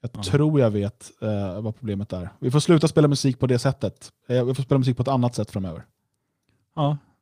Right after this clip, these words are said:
Speaker 2: eh, <laughs> vi får göra det. Är jag med nu, eller?
Speaker 1: Du är med nu.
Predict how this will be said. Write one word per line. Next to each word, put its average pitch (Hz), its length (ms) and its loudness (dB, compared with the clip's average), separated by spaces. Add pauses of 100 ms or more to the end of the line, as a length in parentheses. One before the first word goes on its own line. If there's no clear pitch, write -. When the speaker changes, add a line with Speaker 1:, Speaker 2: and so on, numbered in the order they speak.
(160)
Speaker 2:
eh, 117 320 -4 (520)
<laughs> - 600 -20
vi 117 80 -12
får 120 140 -2
göra 113 120 2
det. 101 160 -4 (100)
Är 127 120 -4
jag 131 100 2
med 147 180 0
nu, 95 200 -4
eller? 95 200 -8 (280)
Speaker 1:
Du 151 140 6
är 143 40 4
med 127 180 4
nu. 92 140 -6